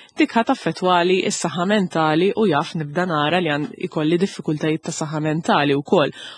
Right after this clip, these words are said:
U anke bil-maqlub, jekk jiena għandi problemi ta' saħħa mentali, dik tista' tikkawżali, em, problemi f'ġismi wkoll. Em, allura dejjem importanti li it-tnejn intuhom l-istess importanza.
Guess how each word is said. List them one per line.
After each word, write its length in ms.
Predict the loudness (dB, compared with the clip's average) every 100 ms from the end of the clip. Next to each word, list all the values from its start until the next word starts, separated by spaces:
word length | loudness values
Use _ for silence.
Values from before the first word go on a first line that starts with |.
| 0
U 60 | 4
anke 260 | 4 2 0
bil-maqlub, 840 | 2 2 2 2 2 2 2 -6 -18 -8
jekk 300 | -2 -2 2
jiena 140 | 2 2
għandi 280 | 0 -2 -2
problemi 500 | -2 2 2 2 0
ta' 120 | -4
saħħa 300 | -6 -4 0
mentali, 560 | 2 2 2 2 2 0
dik 240 | 0 -4 -2
tista' 260 | -6 -4
tikkawżali, 800 | -6 -6 -6 -4 0 0 2 0 -2 -8 -18 -12
em, 560 | -6 -4 -2 -4 -4 -8 -12 _ 0
problemi 520 | 0 2 0 0 -2
f'ġismi 540 | 0 0 0 -4 -6 -6 -10 -10
wkoll. 360 | 0 0 0 -6 -14 -16 -14
Em, 420 | -4 0 2 2 2
allura 320 | 2 4 4
dejjem 240 | 4 4 2
importanti 680 | 0 0 -2 -2 -2 0 -2
li 180 | 2 0 2 -2
it-tnejn 600 | -2 -4 0 0 0 0
intuhom 560 | 0 2 2 4 2 2 -2 _ 2
l-istess 640 | 4 4 2 0 0 2 -2
importanza. 800 | 2 0 2 0 0 -2 -4